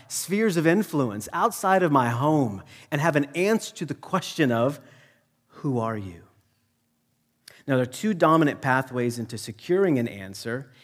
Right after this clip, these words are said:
and establishing a sense of identity and answering that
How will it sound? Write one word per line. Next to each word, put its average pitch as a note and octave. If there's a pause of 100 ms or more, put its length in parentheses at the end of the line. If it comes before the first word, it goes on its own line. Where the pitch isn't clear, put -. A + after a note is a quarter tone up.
(220)
and B2+
establishing D3+
a C#3
sense B2+
of A2+
identity G#2
and A2
answering G#2
that F#2